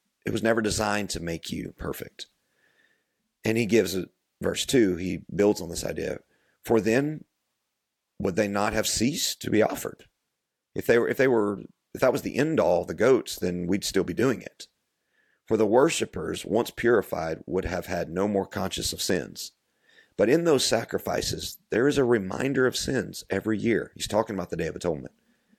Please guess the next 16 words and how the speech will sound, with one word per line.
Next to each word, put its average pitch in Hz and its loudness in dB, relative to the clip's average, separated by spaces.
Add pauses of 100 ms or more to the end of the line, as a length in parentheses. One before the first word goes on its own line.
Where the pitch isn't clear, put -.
(600)
For 110 4
it 110 6
is 104 4
not 117 -2
possible 104 0
that - -14
the 98 -2
blood 95 -2
of - -8
bulls 113 2
and 82 -6
goats - 0 (400)
could 90 -6
take 87 -4
away 78 -2
sins. - -8